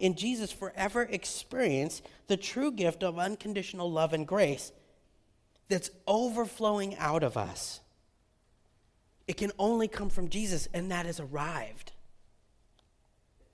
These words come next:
But the truth is, to experience any of this, which is sounding awesome,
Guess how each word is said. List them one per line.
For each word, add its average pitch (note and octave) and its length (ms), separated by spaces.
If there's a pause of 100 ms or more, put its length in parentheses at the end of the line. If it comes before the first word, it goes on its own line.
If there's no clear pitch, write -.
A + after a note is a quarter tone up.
(320)
But A3+ 160
the G#3+ 80
truth C4+ 340
is, F#3+ 240
to E3+ 160
experience G#3 680
any F#3+ 300
of C#3 120
this, G2+ 380 (120)
which E3+ 180
is F#3 100
sounding G3 540
awesome, A#2+ 520